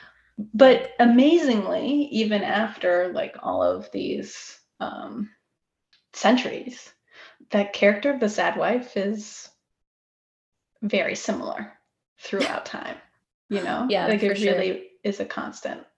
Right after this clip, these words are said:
Speaker 1: um, sort of archetype.
Speaker 2: Yeah. And, um, you also pointed out, uh, uh,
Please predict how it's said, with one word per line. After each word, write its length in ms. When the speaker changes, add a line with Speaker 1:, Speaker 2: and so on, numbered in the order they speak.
Speaker 1:
um, 480
sort 240
of 120
archetype. 440
Speaker 2:
Yeah. 340
And, 520
um, 460
you 220
also 280
pointed 320
out, 480
uh, 540
uh, 400